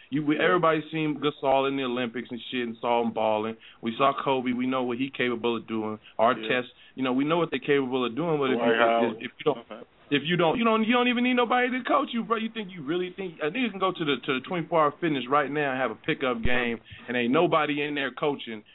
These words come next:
Speaker 1: and you gonna go in there and you gonna play with some dudes that you may not even know, and you gonna win a game.
Speaker 2: Right, for real.
Speaker 1: You know what I'm
Speaker 2: Just
Speaker 1: saying? So, so why
Speaker 2: championship
Speaker 1: can't,
Speaker 2: shooter.
Speaker 1: why can't these superstars, why can't these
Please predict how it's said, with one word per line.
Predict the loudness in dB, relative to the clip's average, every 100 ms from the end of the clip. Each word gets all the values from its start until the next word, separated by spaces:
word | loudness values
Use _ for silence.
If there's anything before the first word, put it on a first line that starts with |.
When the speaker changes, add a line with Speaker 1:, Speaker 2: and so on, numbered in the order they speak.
| -8
Speaker 1:
and | -4
you | -2
gonna | -2 0
go | 0
in | 0 -2
there | -2 -2
and | -2
you | -2
gonna | -4 -8 -14 -10 0
play | 0
with | 0
some | -2 -2
dudes | 0 2 2
that | 0
you | -2
may | -2 0
not | 2 2
even | 2 2
know, | 2 2
and | 0
you | -2
gonna | 0 0
win | 0
a |
game. | 0 -2 -4 -8 -18 _ _ _ _ _ _ -20 -12
Speaker 2:
Right, | -10 -10 -14 -20 _
for | -12 -10 -12
real. | -16 _ _ _ -20 -18 0
Speaker 1:
You | 4
know | 6
what |
I'm | 6
Speaker 2:
Just | 6
Speaker 1:
saying? | 4
So, | 4 4 4
so | 4
why | 4 2
Speaker 2:
championship | 2
Speaker 1:
can't, | 2
Speaker 2:
shooter. | 4
Speaker 1:
why | 2 2
can't | -2 -4
these | -2 -4 -2
superstars, | -6 -8 -2 2 4 4
why | 2 0
can't | -2 -4
these | -6